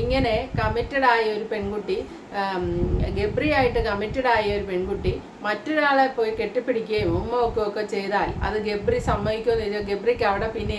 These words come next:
എന്ത് പറയാൻ പറ്റും? അപ്പോൾ ഗബ്രി സമ്മതിക്കുമെന്നാണ് പറഞ്ഞത്. അപ്പം നമ്മുടെ കേരളത്തിലൊരു പുതിയ വിപ്ലവം തന്നെയാണ് നടന്നിരിക്കുന്നത് കേട്ടോ. ഇന്ന് വരെയുള്ള സംസ്കാരം അനുസരിച്ച് ഇപ്പോൾ ഉള്ള പെൺ, ആൺകുട്ടികൾ പോലും കമ്മിറ്റഡ് ഒക്കെ ആയി വിവാഹം ഉറപ്പിച്ച ഒരു പെണ്ണ് ഇങ്ങനെ മറ്റൊരു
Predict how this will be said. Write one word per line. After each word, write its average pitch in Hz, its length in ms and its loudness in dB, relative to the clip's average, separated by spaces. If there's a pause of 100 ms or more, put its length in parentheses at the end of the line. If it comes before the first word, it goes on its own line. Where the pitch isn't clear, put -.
എന്ത് 202 240 0
പറയാൻ 233 360 2
പറ്റും? 170 220 -2 (300)
അപ്പോൾ 247 280 0
ഗബ്രി 226 360 2
സമ്മതിക്കുമെന്നാണ് 214 720 0
പറഞ്ഞത്. 165 260 -4 (280)
അപ്പം 233 220 4
നമ്മുടെ 240 260 2 (100)
കേരളത്തിലൊരു 233 800 4
പുതിയ 220 300 2 (100)
വിപ്ലവം 262 500 2
തന്നെയാണ് 220 320 0
നടന്നിരിക്കുന്നത് 185 520 -2
കേട്ടോ. 190 160 0 (120)
ഇന്ന് 262 360 0
വരെയുള്ള 220 420 4 (560)
സംസ്കാരം 226 640 2
അനുസരിച്ച് 208 420 -6
ഇപ്പോൾ 277 300 2
ഉള്ള 220 200 8
പെൺ, 202 160 -2 (240)
ആൺകുട്ടികൾ 208 520 0 (120)
പോലും 190 240 -4 (560)
കമ്മിറ്റഡ് 254 460 2
ഒക്കെ 220 220 0
ആയി 208 160 2 (120)
വിവാഹം 214 480 2
ഉറപ്പിച്ച 196 400 -4
ഒരു 185 140 -4
പെണ്ണ് 190 280 -2 (380)
ഇങ്ങനെ 294 320 2
മറ്റൊരു 247 360 2